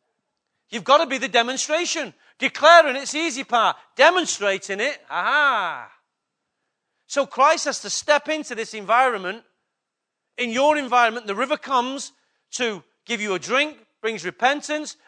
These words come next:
and cleanse you. It's not just getting forgiveness, it's cleansing, it's dealing with it. It's cutting it off. So many people say, "Well, I went to the Lord privately." And that's good. You, you repented, that's good.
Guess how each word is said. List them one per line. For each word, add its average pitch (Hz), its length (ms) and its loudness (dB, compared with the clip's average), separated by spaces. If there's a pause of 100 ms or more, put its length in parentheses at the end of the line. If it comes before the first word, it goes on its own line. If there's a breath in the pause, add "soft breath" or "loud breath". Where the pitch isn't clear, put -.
and 214 180 -2
cleanse 240 360 -2
you. 190 100 0 (340 soft breath)
It's 208 220 -8
not 277 180 0
just 285 200 -10
getting 285 260 -2
forgiveness, 233 600 -4
it's 214 160 -6
cleansing, 247 600 -2
it's 185 120 -10
dealing 302 520 0
with 226 120 -2
it. 156 200 -6 (1500)
It's 185 140 -10
cutting 311 400 -2
it 302 80 -4
off. 311 240 0 (200 loud breath)
So 311 180 0
many 302 120 -2
people 302 120 -4
say, - 160 -4 (180 loud breath)
"Well, 220 120 -2
I - 20 0
went 262 240 -2
to 269 80 -16
the 254 80 -8
Lord 233 300 0
privately." 196 540 -4 (1000)
And 196 100 -4
that's 247 160 2
good. 269 320 0 (1160)
You, 170 200 -10
you 208 120 -2
repented, 226 640 -2
that's 202 220 -4
good. 294 260 -2